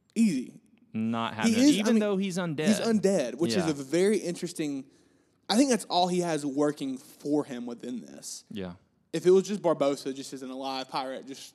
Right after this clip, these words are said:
Speaker 1: you know, looking like Jack Sparrow, he gone. But he's already dead. And
Speaker 2: Here's my thought process on this,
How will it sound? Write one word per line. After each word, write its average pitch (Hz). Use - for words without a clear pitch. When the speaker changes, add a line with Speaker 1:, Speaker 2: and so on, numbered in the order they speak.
Speaker 1:
you 139
know, 127
looking 131
like 127
Jack 135
Sparrow, 139
he -
gone. 135
But 160
he's 165
already 208
dead. 165
And 160
Speaker 2:
Here's 220
my 160
thought -
process -
on 71
this, -